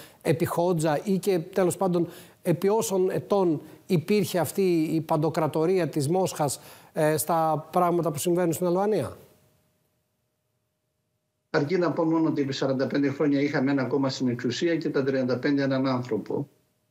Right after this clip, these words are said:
Speaker 2: Ε, δεν υπήρχαν εκλογές. Δε-, απαγορευόταν να μιλάς οποιαδήποτε ξένη γλώσσα, απαγορευόταν να βλέπεις οποιοδήποτε ξένο τηλεοπτικό δίκτυο, απαγορευόταν να διαβάσεις οποιαδήποτε ξένη εφημερίδα.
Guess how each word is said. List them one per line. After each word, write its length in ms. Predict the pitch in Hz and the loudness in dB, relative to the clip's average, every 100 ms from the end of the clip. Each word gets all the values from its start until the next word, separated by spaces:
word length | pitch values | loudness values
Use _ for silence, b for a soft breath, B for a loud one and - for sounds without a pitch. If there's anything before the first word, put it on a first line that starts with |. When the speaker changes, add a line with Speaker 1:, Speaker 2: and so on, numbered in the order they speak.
| - | -2
Speaker 2:
Ε, 260 | 151 147 135 | 2 2 2
δεν 180 | 135 165 | 0 0
υπήρχαν 360 | 139 147 131 | 2 0 0
εκλογές. 680 | 123 120 117 143 190 190 - - - _ _ _ _ _ _ | 0 2 2 2 0 -2 -6 -16 -20 _ _ _ _ _ _
Δε-, 240 | - - - - - | 0 0 0 -8 -4
απαγορευόταν 640 | 135 143 147 143 160 156 | 0 2 2 2 0 0
να 60 | 135 | 2
μιλάς 300 | 131 139 139 | 2 0 0
οποιαδήποτε 460 | 127 123 139 127 | 0 0 0 0
ξένη 280 | 120 - 127 | 0 0 0
γλώσσα, 320 | 117 151 160 | 2 0 0
απαγορευόταν 540 | 151 139 143 131 147 135 | -2 0 0 0 0 0
να 120 | 127 | 0
βλέπεις 280 | 131 147 - | 0 0 0
οποιοδήποτε 560 | 123 127 123 139 135 120 | 0 2 2 2 0 -2
ξένο 320 | - 139 127 | 0 0 0
τηλεοπτικό 580 | 127 120 117 117 131 113 | 0 0 0 -2 0 0
δίκτυο, 500 | 135 151 170 - - - - _ - | 0 0 0 -2 -4 -14 -20 _ -2
απαγορευόταν 640 | 135 151 143 135 160 160 | 0 2 2 2 0 0
να 60 | 147 | 2
διαβάσεις 360 | 143 135 156 | 2 2 0
οποιαδήποτε 460 | 156 143 143 151 139 | 0 0 0 0 -2
ξένη 240 | - 147 | 0 0
εφημερίδα. 680 | 135 131 131 131 123 101 90 | 0 0 0 2 2 0 -2